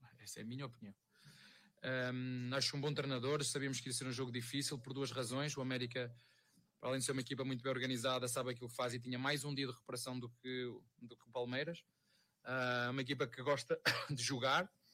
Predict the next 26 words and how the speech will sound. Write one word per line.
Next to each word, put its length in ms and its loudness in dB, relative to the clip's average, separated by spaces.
que 80 -20
também 220 4
sabe 280 2
contra-atacar. 760 4
Ahm, 1300 0
e, 80 -6
portanto, 960 -2
eu 60 -6
não 120 0
vou 140 0
dizer 140 0
que 80 -8
me 60 0
surpreendeu 520 0
porque 180 -8
nós 100 0
sabemos 280 -2
como 120 -6
é 40 0
que 100 -6
ele 80 0
joga, 320 0
mas 260 -2
deu-nos, 400 -2
deu-nos 280 0
trabalho, 360 -2